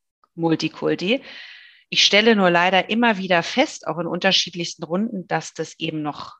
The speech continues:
lange nicht der Standard ist hier bei uns, insbesondere im deutschen Mittelstand nicht.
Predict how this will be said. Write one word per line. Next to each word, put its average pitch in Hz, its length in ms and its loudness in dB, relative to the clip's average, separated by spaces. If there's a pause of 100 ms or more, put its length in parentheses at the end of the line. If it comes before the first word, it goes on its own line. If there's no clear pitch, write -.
lange 165 300 0
nicht 185 220 -6
der 143 100 -4
Standard 175 480 0
ist 110 180 -16
hier - 120 -12
bei 113 140 -4
uns, 247 380 -6 (440)
insbesondere 180 640 -2
im 175 80 0
deutschen 165 340 2
Mittelstand 143 640 0
nicht. 196 420 -4